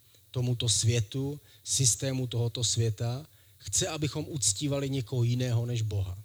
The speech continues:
A víme, že když budeme uctívat nebo žít pro něco jiného, než je Bůh, tak to znamená, že vlastně my uctíváme tím krále tohoto světa, pána tohoto světa, nebo knížete tohoto světa. A to je ďábel. Takže ďábel chce, abychom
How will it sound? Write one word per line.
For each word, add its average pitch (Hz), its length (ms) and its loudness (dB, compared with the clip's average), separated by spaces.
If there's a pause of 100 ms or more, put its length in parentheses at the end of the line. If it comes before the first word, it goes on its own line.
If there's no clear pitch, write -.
(160)
A 104 80 0
víme, 165 440 0 (240)
že 135 120 -4
když 143 160 0
budeme 156 300 0
uctívat 147 680 -2
nebo 127 220 0
žít 139 360 2
pro 160 160 2
něco 160 300 0
jiného, 135 400 2
než 135 140 -2
je 147 100 0
Bůh, 131 460 0 (200)
tak 127 160 -6
to 151 100 0
znamená, 131 520 0
že 127 120 2
vlastně 123 360 0
my 127 240 -2
uctíváme 123 760 0
tím 123 320 -4 (260)
krále 135 400 -2
tohoto 131 360 -2
světa, 123 480 0
pána 135 320 -4
tohoto 123 340 -2
světa, 107 380 -2
nebo 101 160 -2
knížete 147 600 0
tohoto 113 360 -4
světa. 101 440 0 (300)
A 107 80 -10
to 131 80 -4
je 131 80 2
ďábel. 113 500 0
Takže 101 220 0
ďábel 135 360 0
chce, 127 200 -2
abychom 127 380 -2